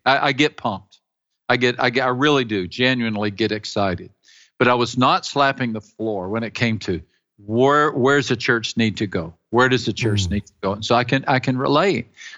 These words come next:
Speaker 1: We, we need to forgive ourselves for that. That's okay. That's okay.
Speaker 2: Yeah.
Speaker 1: It's, yeah.
Speaker 2: Well, in fact, it, it might actually be,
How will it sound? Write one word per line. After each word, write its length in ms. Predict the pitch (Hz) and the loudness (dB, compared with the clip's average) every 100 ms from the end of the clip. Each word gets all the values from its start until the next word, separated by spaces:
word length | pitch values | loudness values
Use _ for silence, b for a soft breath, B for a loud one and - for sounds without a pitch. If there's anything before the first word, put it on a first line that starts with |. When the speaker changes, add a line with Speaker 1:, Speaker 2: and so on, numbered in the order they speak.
| B 147 | B 4
Speaker 1:
We, 160 | 165 | 4
we 240 | 170 151 165 | 4 2 4
need 200 | 180 165 | 4 2
to 80 | |
forgive 380 | 139 135 123 190 | 0 0 2 2
ourselves 460 | 302 - 104 92 92 | 2 0 -2 -2 -4
for 140 | 95 87 | -6 -4
that. 320 | 82 78 - | -4 -4 -2
That's 180 | 127 - | 0 2
okay. 600 | - - 269 214 - - - | 0 0 -2 -4 -8 -12 -4
That's 180 | 127 135 | -2 -2
okay. 280 | 120 - | -2 0
Speaker 2:
Yeah. 180 | 147 196 | 0 0
Speaker 1:
It's, 100 | 127 82 - _ _ _ _ | -2 -4 -12 _ _ _ _
yeah. 160 | 131 165 | 2 4
Speaker 2:
Well, 80 | 175 | 4
in 120 | 180 | 0
fact, 340 | - 196 175 165 | 2 0 0 -4
it, 140 | 139 | -2
it 160 | 143 139 | -4 -2
might 260 | 143 143 | 0 0
actually 340 | 135 127 - 117 | 0 -2 -4 -4
be, 540 | 120 117 113 107 | -2 0 0 0